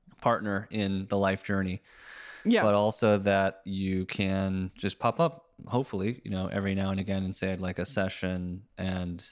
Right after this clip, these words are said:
Speaker 1: th-, if that is so impactful just by doing that, I think that that's something that's, uh,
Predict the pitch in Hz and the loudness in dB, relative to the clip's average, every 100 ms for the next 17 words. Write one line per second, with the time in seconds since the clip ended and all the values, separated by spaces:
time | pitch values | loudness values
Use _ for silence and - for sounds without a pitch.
0 | - 95 92 - 117 104 107 104 110 101 | -12 -8 -8 -4 -2 0 0 2 2 -2
1 | - - 98 98 95 95 87 - _ _ | -8 -4 0 2 4 2 -2 -8 _ _
2 | _ _ - 101 - 110 - 95 90 _ | _ _ -4 -2 -2 -6 -6 -8 -8 _
3 | _ _ _ _ _ _ _ 110 - 98 | _ _ _ _ _ _ _ -8 -4 -4
4 | - 95 90 95 90 92 101 90 - 95 | -2 -2 0 0 0 0 0 -4 -6 -8
5 | - 87 - 85 87 - 90 87 90 87 | -6 -6 -6 -6 -6 -6 -8 -8 -8 -6
6 | 85 82 - 50 50 50 | -6 -8 -10 -8 -6 -8